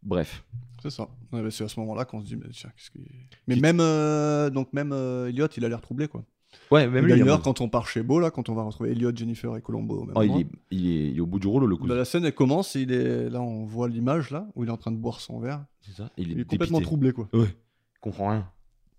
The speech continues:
Speaker 1: Mais,
Speaker 2: Ouais.
Speaker 1: mais c'est normal en même temps, parce que lui, il sait tout. Enfin, normalement, du coup.
Speaker 2: Mm.
Speaker 1: Et là, il trouve ça, et
Speaker 2: Ouais.
Speaker 1: il dit, « Mais qu'est-ce que c'est que cette merde ? »
Speaker 2: Donc Elliot, il dit que le chapeau, euh, prouve rien. Et Colombo, il dit que c'est quand même bizarre.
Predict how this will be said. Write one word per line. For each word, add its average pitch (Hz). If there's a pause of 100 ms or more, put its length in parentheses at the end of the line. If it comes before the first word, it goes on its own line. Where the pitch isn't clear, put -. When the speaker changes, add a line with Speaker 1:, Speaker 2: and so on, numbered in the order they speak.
(120)
Speaker 1:
Mais, 110
Speaker 2:
Ouais. 101
Speaker 1:
mais 113
c'est 101
normal 127
en 107
même 104
temps, 104
parce 92
que -
lui, 113
il 120
sait 127
tout. - (360)
Enfin, 80
normalement, 78
du 127
coup. 151 (200)
Speaker 2:
Mm. 127 (300)
Speaker 1:
Et 101
là, 131
il 139
trouve 101
ça, 147
et 123
Speaker 2:
Ouais. 85
Speaker 1:
il 76
dit, « 67
Mais 76
qu'est-ce -
que -
c'est -
que -
cette -
merde ? » 80 (140)
Speaker 2:
Donc 123
Elliot, 123
il 127
dit 127
que -
le 113
chapeau, 113
euh, 87
prouve 107
rien. 117 (720)
Et 113
Colombo, 113
il 117
dit 113
que 110
c'est 110
quand 104
même 107
bizarre. 107